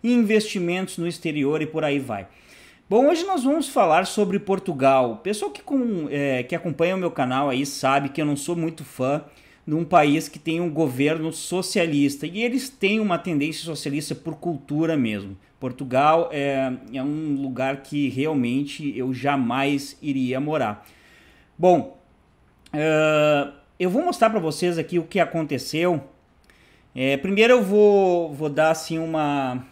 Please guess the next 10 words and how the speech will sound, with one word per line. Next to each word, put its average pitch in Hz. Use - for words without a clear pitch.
uma 131
introdução, 147
porque 180
o 180
Golden 214
Visa, 117
tá? 113
O 127
Golden 151
Visa 113